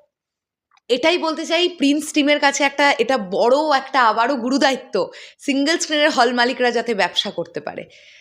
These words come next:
আহ, কারণ এটা তো সত্যি কথাই যে তাণ্ডব দিয়ে সিঙ্গেল স্ক্রিনে মাস লেভেলের বিজনেস কিন্তু হয়নি। লাস্ট বরবাদ দিয়ে সিঙ্গেল স্ক্রিন প্রচুর টাকা কামিয়েছিল। তো after বরবাদ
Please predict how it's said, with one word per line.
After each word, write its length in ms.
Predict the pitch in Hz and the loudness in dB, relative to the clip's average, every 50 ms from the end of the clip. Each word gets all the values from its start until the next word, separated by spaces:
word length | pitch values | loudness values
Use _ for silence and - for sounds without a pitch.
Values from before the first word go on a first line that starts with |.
| _ - | _ -4
আহ, 360 | - 180 185 185 185 180 180 | -2 0 2 2 0 0 0
কারণ 280 | - 226 233 262 269 247 | 0 0 0 -2 -4 -4
এটা 200 | - 254 254 277 | -4 -4 -2 -4
তো 100 | 294 311 | -4 -6
সত্যি 320 | 294 - 285 262 262 311 294 | -6 -6 -6 -6 -6 -6 -4
কথাই 280 | 311 320 320 349 330 254 | -4 -4 -2 -2 -2 -2
যে 140 | 214 254 262 | -2 -4 -6
তাণ্ডব 640 | - - - 240 226 254 262 285 294 330 339 269 262 | -6 -2 0 2 2 2 0 -2 -4 -4 -4 -4 -2
দিয়ে 200 | 320 311 339 330 | -2 -2 -2 -2
সিঙ্গেল 440 | 339 302 277 269 277 277 320 330 | -4 -4 -4 -4 -2 -2 -2 -2
স্ক্রিনে 340 | 311 - - 311 277 302 311 | -2 -6 -8 -6 -4 -4 -4
মাস 680 | 277 247 214 202 208 226 247 277 320 359 349 - - | -2 -4 -4 -4 -2 0 2 2 2 2 0 -4 -4
লেভেলের 360 | 311 285 285 269 285 285 285 269 | -4 -2 -2 0 0 0 0 0
বিজনেস 440 | 233 254 233 202 226 254 262 262 | -2 -4 -6 -4 -4 -6 -6 -6
কিন্তু 280 | - - 262 247 240 262 | -8 -10 -8 -6 -4 -6
হয়নি। 540 | 247 - 175 175 175 175 160 139 120 - _ _ _ - - - _ - | -4 0 0 0 0 0 -4 -8 -12 -14 _ _ _ -20 -20 -20 _ -2
লাস্ট 320 | 196 233 240 277 - - 247 | 0 0 0 0 -4 -8 -10
বরবাদ 540 | 196 175 202 220 247 254 240 302 311 285 240 | -8 -4 -2 0 0 2 2 2 2 2 0
দিয়ে 160 | 302 302 294 | -2 -4 -4
সিঙ্গেল 380 | 302 - 262 247 254 254 269 | -4 -6 -6 -4 0 0 0
স্ক্রিন 300 | 269 - - 294 277 285 | 0 -2 -6 -6 -6 -6
প্রচুর 400 | 269 - 302 294 302 339 330 - - | -4 -4 -4 -2 0 -2 -2 -2 -2
টাকা 220 | 277 220 - 202 190 | -4 -4 -2 -4 -2
কামিয়েছিল। 600 | - 160 160 156 156 160 - - - 160 151 - - - _ - - - - - - | -2 -4 -4 -4 -8 -10 -10 -12 -12 -12 -14 -14 -14 -18 _ -20 -20 -20 -20 -8 -6
তো 160 | 247 240 - 220 | -6 -2 -2 -4
after 420 | 226 214 - - - 339 330 330 | -4 -4 -8 -2 2 2 2 2
বরবাদ 560 | 240 220 196 208 226 220 220 214 170 143 135 | 2 0 0 0 0 2 2 2 2 0 -2